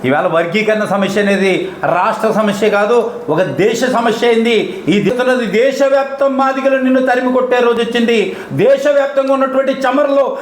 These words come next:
నిన్ను తరిమి తరిమి కొట్టేటువంటి పరిస్థితిలో ఉన్న బుద్ధి లేని, రాజ్యాంగ స్ఫూర్తి లేనటువంటి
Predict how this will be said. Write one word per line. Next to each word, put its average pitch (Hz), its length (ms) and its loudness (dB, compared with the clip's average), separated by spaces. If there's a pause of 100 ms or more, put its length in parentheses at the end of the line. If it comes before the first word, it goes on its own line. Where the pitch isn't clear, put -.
(140)
నిన్ను 262 280 4
తరిమి 262 360 0
తరిమి 269 260 0
కొట్టేటువంటి 254 560 0
పరిస్థితిలో 226 680 0 (180)
ఉన్న 208 140 2
బుద్ధి 254 180 0
లేని, 254 380 2 (340)
రాజ్యాంగ 277 720 0
స్ఫూర్తి 254 440 -2
లేనటువంటి 254 760 0